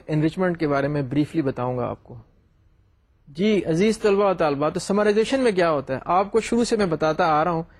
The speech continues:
کہ ویئر ہاؤس میں ڈیٹا سمرائز فارم میں رکھا جاتا ہے۔ تو جس وقت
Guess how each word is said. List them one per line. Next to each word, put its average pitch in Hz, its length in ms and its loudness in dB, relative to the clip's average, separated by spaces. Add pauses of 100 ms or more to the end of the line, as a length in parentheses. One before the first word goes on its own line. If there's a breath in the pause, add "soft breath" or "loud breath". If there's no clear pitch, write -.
(160 soft breath)
کہ 160 100 0
ویئر 170 240 4
ہاؤس 190 300 2
میں 185 120 2
ڈیٹا 156 360 0 (240)
سمرائز 156 600 0
فارم 156 200 -2
میں 143 80 0
رکھا 135 240 -4
جاتا 120 320 -6
ہے۔ 131 60 -14 (880)
تو 185 60 0 (100)
جس 240 220 0
وقت 233 400 0